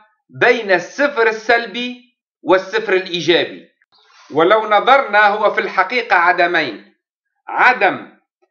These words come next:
من الصفر السلبي إلى الصفر المحايد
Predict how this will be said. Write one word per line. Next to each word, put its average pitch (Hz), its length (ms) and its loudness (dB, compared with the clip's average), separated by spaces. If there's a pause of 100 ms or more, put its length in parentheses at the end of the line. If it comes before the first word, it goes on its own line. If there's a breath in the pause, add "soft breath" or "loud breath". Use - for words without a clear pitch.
(160)
من 175 220 4
الصفر 214 460 -2
السلبي 156 800 -2 (220)
إلى 151 140 0
الصفر 190 340 -2
المحايد 180 680 0